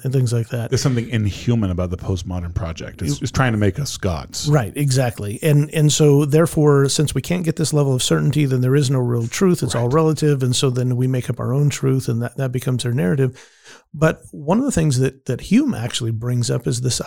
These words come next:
Speaker 1: idea that, um, all we can do with this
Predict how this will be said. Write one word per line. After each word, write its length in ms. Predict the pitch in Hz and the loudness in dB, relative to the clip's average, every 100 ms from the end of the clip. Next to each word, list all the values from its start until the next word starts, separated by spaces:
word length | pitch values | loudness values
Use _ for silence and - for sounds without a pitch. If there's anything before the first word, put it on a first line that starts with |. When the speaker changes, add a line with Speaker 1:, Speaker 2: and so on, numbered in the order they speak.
| - | -4
Speaker 1:
idea 600 | 127 123 190 151 120 127 - | -2 0 0 0 -2 -4 -10
that, 400 | 135 131 127 - - _ _ _ - | -6 -4 -6 -10 -20 _ _ _ -8
um, 400 | 131 117 117 127 _ _ _ _ _ _ _ _ _ _ _ _ _ _ - | -4 -2 -4 -6 _ _ _ _ _ _ _ _ _ _ _ _ _ _ 0
all 260 | 156 202 | 4 4
we 160 | 190 185 | 4 0
can 380 | - 156 139 123 | 2 2 2 2
do 480 | 120 156 156 113 | 2 4 4 2
with 240 | 117 127 - | 0 -2 0
this 300 | 139 - | 0 0